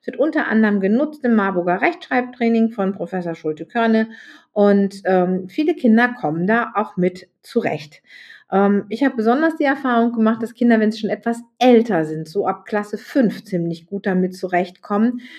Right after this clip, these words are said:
Bei jüngeren Kindern finde ich das manchmal nicht ganz so geschickt, dieses Training mit dem, äh, langen und dem kurzen Selbstlaut,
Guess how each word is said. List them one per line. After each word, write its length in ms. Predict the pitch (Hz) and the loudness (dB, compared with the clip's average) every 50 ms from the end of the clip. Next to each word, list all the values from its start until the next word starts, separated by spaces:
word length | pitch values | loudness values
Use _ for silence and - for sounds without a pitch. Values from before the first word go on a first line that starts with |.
| - - - _ - | -20 -20 -12 _ 2
Bei 200 | 220 220 220 220 220 | 4 4 4 4 2
jüngeren 540 | 220 226 240 277 277 285 285 269 269 269 269 | 0 2 2 2 2 2 2 2 2 0 0
Kindern 400 | 262 269 254 240 240 233 233 226 | 2 2 2 4 4 2 2 0
finde 240 | 226 - 240 240 233 | 0 0 0 0 0
ich 60 | 233 | 0
das 160 | 240 233 240 | -2 -2 -2
manchmal 420 | 220 202 208 202 - 220 220 208 - - | 0 -2 -2 -2 0 0 0 0 0 2
nicht 340 | 208 220 233 233 233 - - _ 185 185 | 2 2 2 0 -2 -10 -18 _ -12 -6
ganz 400 | - 180 190 202 214 208 - _ | -2 0 2 2 0 -2 -4 _
so 480 | - 170 170 180 185 190 196 - - - - | -12 -10 -4 0 2 2 2 2 0 -6 -14
geschickt, 600 | 175 180 185 185 - - 160 156 156 - - - 175 | -10 -8 -8 -6 -4 -4 -4 -4 -6 -10 -12 -8 -8
dieses 260 | 165 160 165 165 - | -6 -6 -8 -10 -10
Training 460 | - - 180 180 185 185 185 185 180 | -6 -4 -2 0 2 2 0 0 0
mit 140 | 185 185 196 | -2 0 0
dem, 320 | 185 180 185 180 175 - 165 | 0 0 0 -2 -4 -4 -4
äh, 280 | 170 175 170 170 170 | -4 -2 0 0 0
langen 280 | 165 160 170 180 185 - | 0 0 0 -2 -4 -4
und 160 | 185 180 - | -6 -6 -6
dem 120 | 175 175 | -8 -8
kurzen 400 | - - 185 185 185 185 - 180 | -6 -4 -4 -4 -2 -4 -6 -4
Selbstlaut, 520 | 170 151 147 160 156 - - 190 190 202 | -4 -2 -4 -4 -6 -8 -6 -4 -4 -4